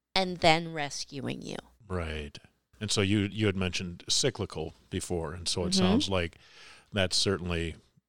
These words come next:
Speaker 2: the cyclical part of it.
Speaker 1: Yeah, and your brain attaches itself to the positive experiences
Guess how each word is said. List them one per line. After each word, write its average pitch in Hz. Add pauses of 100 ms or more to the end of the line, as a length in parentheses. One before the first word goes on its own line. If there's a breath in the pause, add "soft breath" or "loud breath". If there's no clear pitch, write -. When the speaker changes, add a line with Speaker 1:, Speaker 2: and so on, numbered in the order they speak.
(160)
Speaker 2:
the 101
cyclical -
part 107
of 78
it. - (320)
Speaker 1:
Yeah, 156
and 196 (300 loud breath)
your 175
brain 196
attaches 190
itself -
to -
the 156
positive 165
experiences 202